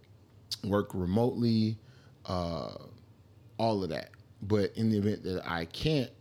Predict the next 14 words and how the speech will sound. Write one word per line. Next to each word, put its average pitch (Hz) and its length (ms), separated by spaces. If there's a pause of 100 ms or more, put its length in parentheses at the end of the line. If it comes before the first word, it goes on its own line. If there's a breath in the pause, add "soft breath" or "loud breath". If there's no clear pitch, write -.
(420)
I - 80
gotta 92 260 (100)
still 117 280
make, 110 220 (340)
um, 98 320
still 117 180
gotta 107 160
make 107 200
money 107 300
to, 98 340
to - 140
pay 104 180
these 95 220
bills. 107 500